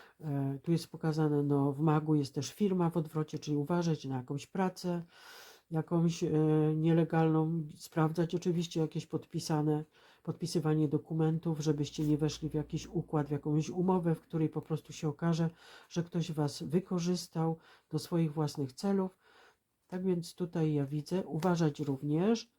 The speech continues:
jeżeli będziecie coś planować, żeby to było wszystko zgodne z jakimiś przepisami. No i oczywiście tu chodzi też o związki, czyli jeżeli ktoś ukrywa jakiś związek, albo wasza osoba ukrywa związek, no to tutaj może to wyjść na jaw.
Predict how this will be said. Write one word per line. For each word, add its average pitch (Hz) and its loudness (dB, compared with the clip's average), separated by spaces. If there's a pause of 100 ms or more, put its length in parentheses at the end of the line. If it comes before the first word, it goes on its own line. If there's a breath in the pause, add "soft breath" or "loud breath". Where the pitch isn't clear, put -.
(540 soft breath)
jeżeli 151 4
będziecie 156 2
coś 190 0
planować, 143 0
żeby 151 -2
to 160 -4
było 151 0
wszystko 170 -6
zgodne 160 -2 (300 loud breath)
z - -16
jakimiś 160 -4
przepisami. 165 -2 (580 loud breath)
No 175 0
i 220 4
oczywiście 190 -2
tu 185 -4
chodzi 165 -2
też 156 -2
o 160 0
związki, 175 0
czyli 156 -2
jeżeli 156 2
ktoś 180 0
ukrywa 180 2
jakiś 175 -2
związek, 170 2 (1200 soft breath)
albo 139 0
wasza 135 -2
osoba 170 0
ukrywa 175 0
związek, 175 0
no 185 -2
to 185 -8
tutaj 180 -6
może 160 2
to 160 -6
wyjść 143 -2
na 139 0
jaw. 131 -6